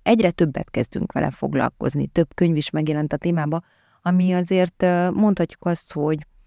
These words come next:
eléggé elterjedt, mert rájövünk arra, hogy igenis számít az, amit mi otthonról hozunk, akár a szüleink, akár a nagyszüleink, akár a dédszüleink idejéből.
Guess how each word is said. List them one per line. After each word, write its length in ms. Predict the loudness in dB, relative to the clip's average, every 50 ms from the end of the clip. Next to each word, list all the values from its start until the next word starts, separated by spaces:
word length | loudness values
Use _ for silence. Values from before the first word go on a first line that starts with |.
| _ _ _ _ _ _ _ _ _ _ _ _ _ _ _ _ _ _ _
eléggé 540 | 0 2 2 4 2 2 0 0 0 0 2
elterjedt, 840 | 2 0 0 0 0 0 -2 -2 -2 0 0 0 -2 -2 -2 -6 _ _ _ _ _ _ _ _ _ _
mert 300 | -2 -2 -2 -2 -2 0
rájövünk 580 | 2 2 4 4 2 2 0 0 -2 -2 -2 -2
arra, 280 | 0 0 0 0 0
hogy 180 | 0 0 -2 -2
igenis 640 | 0 2 2 4 4 2 2 2 2 2 2 0 -2
számít 880 | -2 -6 -8 -4 -2 0 0 2 0 0 0 0 -2 -4 -6 _ -6 -4
az, 300 | -2 -2 -2 -2 -2 -2
amit 300 | -4 -4 -4 -6 -6 -6
mi 160 | -4 -4 -2
otthonról 580 | -2 -2 -4 -4 -6 -6 -4 -4 -4 -4 -4 -4
hozunk, 560 | -4 -2 -2 -2 -4 -4 -6 -6 -6 -6 -4
akár 440 | 0 2 2 2 2 0 0 0 0
a 60 | -2
szüleink, 500 | -4 -2 -2 0 0 2 0 0 0 0
akár 300 | -2 -2 0 0 0 0
a 60 | 0
nagyszüleink, 640 | -2 -2 -4 -6 -6 -6 -4 -2 -2 0 0 -2 -2
akár 280 | -4 -4 -6 -6 -6
a 60 | -4
dédszüleink 760 | -2 -2 -2 -2 -2 -4 -6 -6 -4 -4 -2 -2 -2 -4 -4 -4
idejéből. 640 | -4 -2 0 0 0 0 -2 -2 -2 -2 -4 -4